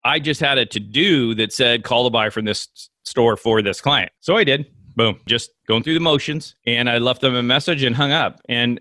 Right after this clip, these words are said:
and if you've heard the story before, which I've talked about on the podcast before, they called me right back. Boom. I mean, just seconds later, my phone rang. I picked it up and it was the buyer. And he's like, "Hey, yeah, this is so-and-so. You just called me.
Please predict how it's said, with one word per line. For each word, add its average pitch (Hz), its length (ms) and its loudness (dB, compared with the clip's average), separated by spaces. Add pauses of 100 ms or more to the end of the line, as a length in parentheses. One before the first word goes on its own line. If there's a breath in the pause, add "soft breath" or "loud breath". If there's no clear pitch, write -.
and 120 260 0
if 127 260 -2
you've 139 120 -2
heard 170 160 2
the 147 80 0
story 175 260 2
before, 139 440 2
which 127 180 0
I've 123 140 0
talked 156 220 -2
about 123 180 2
on 117 80 0
the 110 80 -6
podcast 143 360 0
before, 123 300 0 (280 loud breath)
they 156 100 0
called 190 200 -2
me 175 80 -4
right 160 200 2
back. 214 280 -2
Boom. 190 200 2
I 113 40 0
mean, 120 140 2
just - 220 -4
seconds 160 280 -2
later, 233 160 2
my 123 120 2
phone 196 260 0
rang. 127 180 2
I 120 60 2
picked 190 240 -2
it 165 80 2
up 190 140 0
and 180 80 2
it - 20 0
was 190 80 0
the 180 80 0
buyer. 185 320 2
And 120 80 -2
he's 123 100 -4
like, 127 140 0
"Hey, 226 180 0
yeah, 190 260 0
this 151 180 -4
is 160 100 -6
so-and-so. 208 360 -6 (540)
You 113 120 -2
just 123 160 0
called - 240 -4
me. - 160 -16